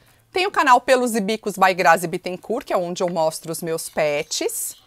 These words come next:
E eu criei o meu terceiro canal, porque muita gente tem me perguntado: "Grazi, você emagreceu muito ano passado.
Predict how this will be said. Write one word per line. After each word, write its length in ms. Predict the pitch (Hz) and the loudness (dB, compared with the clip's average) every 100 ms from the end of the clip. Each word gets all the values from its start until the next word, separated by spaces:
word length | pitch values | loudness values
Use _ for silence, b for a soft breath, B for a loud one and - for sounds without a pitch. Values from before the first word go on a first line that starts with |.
| _ b b b b b | _ b b b b b
E 80 | 294 | 4
eu 100 | 330 | 4
criei 380 | 403 330 320 | 2 0 0
o 60 | 320 | 0
meu 160 | 302 359 | 0 0
terceiro 640 | 466 370 - 403 381 480 | -2 -4 0 2 4 2
canal, 680 | - 480 403 233 220 240 302 - | 0 0 4 6 8 6 2 -8
porque 260 | 269 - | -8 -4
muita 640 | 311 311 294 320 392 480 427 | -2 0 2 2 0 -4 -4
gente 480 | 403 302 285 - | -2 -2 -4 -8
tem 140 | - 277 | -6 -4
me 120 | 277 | -4
perguntado: 680 | 269 247 269 302 - 196 202 | -4 -6 -6 -6 -4 -4 -6
"Grazi, 680 | 214 285 320 370 359 277 269 | 0 6 6 6 2 0 -2
você 320 | 262 285 311 | -2 -4 -2
emagreceu 560 | 277 269 269 294 302 285 | -2 -2 -2 0 2 0
muito 680 | 339 285 285 311 453 403 294 | 0 0 2 2 0 0 0
ano 180 | 247 | 0
passado. 840 | 240 208 - - 202 196 196 202 - | 0 0 0 2 4 4 0 -4 -8